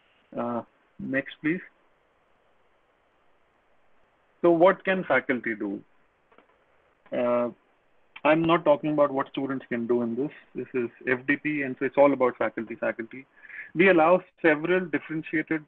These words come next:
paths up to the mountain for learning that are demonstrable, you know, which I think I talked about this earlier also, that there could be different methods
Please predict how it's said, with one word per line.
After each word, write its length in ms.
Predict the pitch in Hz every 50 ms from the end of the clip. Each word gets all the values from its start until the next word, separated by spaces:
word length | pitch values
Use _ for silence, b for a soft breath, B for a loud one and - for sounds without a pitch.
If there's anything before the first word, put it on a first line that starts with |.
| _ _
paths 240 | 139 135 135 135 _ - - _ _ _ _ _ _ _ _ _ _ _ _ _ _ _ _ _ _ _ _ - _ _ - _ _ _ _ _ _
up 220 | 147 135 - _
to 120 | - 160 156
the 100 | 151 151
mountain 640 | 143 131 127 127 131 131 123 151 135 117 107 110 113 _ _ _ _ _ _
for 120 | 160 156
learning 460 | 143 135 131 139 147 156 156 156 156
that 160 | 135 131 131
are 40 | 160
demonstrable, 640 | 170 156 127 123 123 123 - - - 110 101 104 101 B B B B B B _
you 60 | 139
know, 120 | 151 147 143
which 220 | 139 151 151 - - -
I 140 | - 143 147
think 200 | 143 - 156 151
I 60 | 147
talked 280 | 143 - 143 143 143 143
about 180 | 143 147 143
this 100 | 139 139 -
earlier 320 | 135 131 139 143 147 147
also, 320 | 135 120 120 120 - 151 151
that 140 | 151 156 151
there 120 | 156 156
could 180 | - - 175 180
be 80 | 185
different 400 | - - 135 - - - 185 160
methods 420 | 131 135 135 _ - 185 196 175